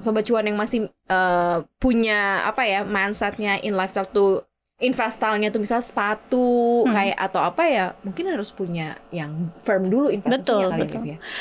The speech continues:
Speaker 2: Karena gini ya, contoh nih misalnya aku pernah singgung juga di I G story. Kita misalnya ngomong, kita mau beli Rolex untuk investasi, tapi kalau you cuma punya satu, masa ya you mau jual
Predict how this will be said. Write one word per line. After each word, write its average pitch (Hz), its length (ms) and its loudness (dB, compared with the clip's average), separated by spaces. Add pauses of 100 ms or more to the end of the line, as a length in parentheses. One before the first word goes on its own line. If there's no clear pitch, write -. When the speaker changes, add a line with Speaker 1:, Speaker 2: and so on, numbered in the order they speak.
(100)
Speaker 2:
Karena 339 260 0
gini 339 300 4
ya, 220 160 2
contoh 294 340 2
nih 339 160 2
misalnya 262 380 2
aku 311 100 -2
pernah 320 240 2
singgung 233 320 2
juga 208 240 2
di 226 160 2
I 175 140 0
G 196 100 -2
story. 185 560 -2
Kita 285 320 -4
misalnya 381 400 2
ngomong, 254 380 4
kita 320 180 0
mau 415 160 2
beli 302 160 4
Rolex 269 320 0
untuk 285 220 0
investasi, 262 680 0
tapi 302 160 0
kalau 415 240 2
you 370 160 4
cuma 294 240 2
punya 254 240 2
satu, 247 320 -2
masa 311 240 2
ya 233 140 4
you 269 180 2
mau 277 140 6
jual 220 480 4